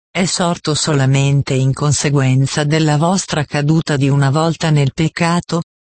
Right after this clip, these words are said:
Pensate quale effetto ha avuto questa caduta da me che ora è venuto uno sulla terra,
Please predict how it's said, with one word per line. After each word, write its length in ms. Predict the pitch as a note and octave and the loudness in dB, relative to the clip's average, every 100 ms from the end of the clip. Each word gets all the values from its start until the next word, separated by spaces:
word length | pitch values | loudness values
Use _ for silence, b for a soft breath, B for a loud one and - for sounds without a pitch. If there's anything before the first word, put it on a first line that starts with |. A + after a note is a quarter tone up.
| _ _ | _ _
Pensate 800 | - F#3+ F3+ - E3+ F3 - E3+ | -2 0 0 0 0 0 -2 -4
quale 420 | - D#3 D3 C#3+ | 0 0 2 0
effetto 600 | C#3+ - F#3+ G3 - F3 | -2 -4 -2 -2 -2 -2
ha 200 | E3 E3 | 0 0
avuto 380 | E3 F#3 F#3+ F3+ | 0 0 0 -2
questa 380 | - G3 - C#3+ | -2 -4 -2 -4
caduta 540 | - C#3+ E3 D#3+ D3+ | -2 0 2 2 0
da 120 | D3+ | 2
me 260 | F3 F#3+ F#3 | 2 2 0
che 240 | - G3 F#3+ | 0 2 2
ora 380 | E3 D#3 C#3 C#3 | 2 2 2 2
è 160 | C#3 | 2
venuto 580 | C3+ D3+ D#3 E3 - F3+ | 2 2 2 2 0 0
uno 260 | D3+ C#3+ C3+ | 2 2 2
sulla 360 | - C#3+ D3 | 0 0 -2
terra, 560 | - C#3+ C3 C3+ C3+ | -2 0 0 0 -2